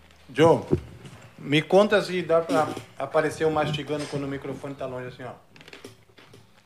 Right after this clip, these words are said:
Então, quando eu mastigar de longe, você corta meu mic pra não atrapalhar ele falando. Beleza? Mas agora eu tô mastigando mesmo, não tem problema. <laughs> Vou contar uma história curiosa. Meu avô,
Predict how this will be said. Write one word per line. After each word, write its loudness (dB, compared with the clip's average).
Então, -2
quando 2
eu -2
mastigar 2
de 4
longe, 6
você 2
corta 6
meu 0
mic -6
pra 6
não 8
atrapalhar 6
ele 4
falando. 0
Beleza? -6
Mas 6
agora 8
eu 0
tô 6
mastigando 6
mesmo, 4
não -2
tem 2
problema. 4
<laughs> 0
Vou 4
contar 2
uma 4
história 2
curiosa. 0
Meu 6
avô, 4